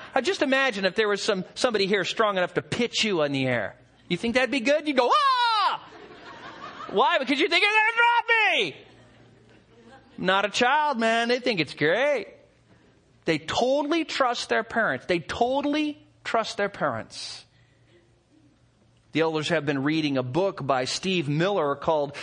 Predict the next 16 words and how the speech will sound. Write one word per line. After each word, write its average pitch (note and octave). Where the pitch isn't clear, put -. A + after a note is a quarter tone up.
C A3+
H F#3
Spurgeon F#3+
on C3+
Spiritual F3
Leadership. D#3+
In F3
the F3
chapter G3+
entitled F#3+
A E3
Faith G3+
That E3
Endures, E3
Miller F#3
quotes G3+